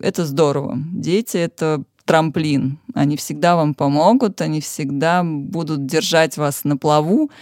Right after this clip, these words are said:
поэтому просто наслаждайтесь моментом, и у вас обязательно будет время для того, чтобы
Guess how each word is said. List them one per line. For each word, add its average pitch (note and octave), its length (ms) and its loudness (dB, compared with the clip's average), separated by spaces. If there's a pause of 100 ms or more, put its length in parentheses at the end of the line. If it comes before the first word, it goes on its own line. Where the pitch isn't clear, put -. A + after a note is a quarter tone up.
(140)
поэтому D#3 340 2
просто F3 340 2
наслаждайтесь E3 840 0
моментом, E3+ 640 0
и E3 120 -4
у D#3+ 60 -4
вас D#3 200 -4
обязательно D#3 560 0
будет C#3+ 240 -4
время E3 340 -2
для C#3+ 140 -4
того, D3+ 300 -4
чтобы D3 460 -4